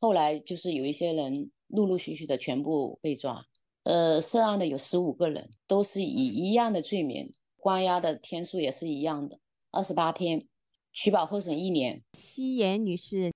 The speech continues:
Speaker 2: 那您推特上还提到你，因为你在推特上发的推文也是多次被喝茶，是吧？你的推特是二零一八年开始注册的，是吧？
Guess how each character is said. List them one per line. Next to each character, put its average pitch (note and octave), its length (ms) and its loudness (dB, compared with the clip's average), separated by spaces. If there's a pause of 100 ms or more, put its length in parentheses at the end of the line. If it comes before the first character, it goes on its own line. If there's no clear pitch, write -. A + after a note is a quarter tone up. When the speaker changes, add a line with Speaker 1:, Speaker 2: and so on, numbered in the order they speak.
Speaker 2:
那 C#4+ 180 4
您 A#3 440 4
推 D#4+ 180 -2
特 D4 140 2
上 A3 180 2
还 A3 180 -2
提 G3 240 -2
到 F#3+ 280 4
你， G3 220 0 (120)
因 A#3+ 160 4
为 A3+ 220 6
你 F#3 160 0
在 F#3 140 2
推 B3 180 -4
特 A#3 160 0
上 F#3+ 180 0
发 F#3+ 180 0
的 F3+ 140 2
推 G3+ 240 -2
文 E3+ 240 0
也 D#3 140 -2
是 F#3 120 -6
多 G#3+ 220 0
次 F3 380 -2 (260)
被 G#3+ 160 8
喝 A#3 300 2
茶， G#2 340 -4
是 F#3 180 -4
吧？ C#3 240 0 (260)
你 G3 140 -2
的 G#3 140 2
推 C4 180 -2
特 B3 220 2
是 G3 280 -2
二 A#3+ 140 0
零 G#3+ 160 2
一 B3+ 60 -2
八 A#3+ 180 2
年 E3+ 200 -4
开 F#3+ 180 -8
始 F3 140 -8
注 F3 180 -6
册 E3+ 240 -6
的， - 100 -8
是 - 160 -10
吧？ C#3 240 -8